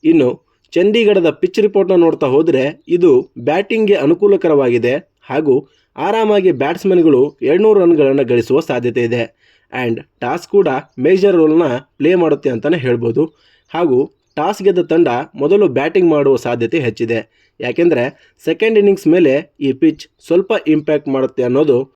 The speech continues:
ಪಿಚ್ ರಿಪೋರ್ಟ್ ಹೇಳುತ್ತೆ. ಇನ್ನು ಎರಡೂ ತಂಡಗಳ strength and weakness ಬಗ್ಗೆ ನೋಡೋದಾದ್ರೆ ಮೊದಲಿಗೆ ಪಂಜಾಬ್ ತಂಡಕ್ಕೆ ಹೋಮ್ ಗ್ರೌಂಡ್ ಅಡ್ವಾಂಟೇಜ್ ಅಂತಾನೆ ಹೇಳ್ಬೋದು. But ಲಾಸ್ಟ್ ಮ್ಯಾಚಲ್ಲಿ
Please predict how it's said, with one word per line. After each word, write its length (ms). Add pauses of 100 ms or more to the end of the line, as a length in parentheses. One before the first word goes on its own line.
(180)
ಪಿಚ್ 220
ರಿಪೋರ್ಟ್ 300
ಹೇಳುತ್ತೆ. 520 (320)
ಇನ್ನು 220
ಎರಡೂ 260
ತಂಡಗಳ 380
strength 500
and 160
weakness 400
ಬಗ್ಗೆ 180
ನೋಡೋದಾದ್ರೆ 800 (240)
ಮೊದಲಿಗೆ 460
ಪಂಜಾಬ್ 560
ತಂಡಕ್ಕೆ 440 (160)
ಹೋಮ್ 280
ಗ್ರೌಂಡ್ 240
ಅಡ್ವಾಂಟೇಜ್ 580
ಅಂತಾನೆ 280
ಹೇಳ್ಬೋದು. 680 (240)
But 200
ಲಾಸ್ಟ್ 280
ಮ್ಯಾಚಲ್ಲಿ 480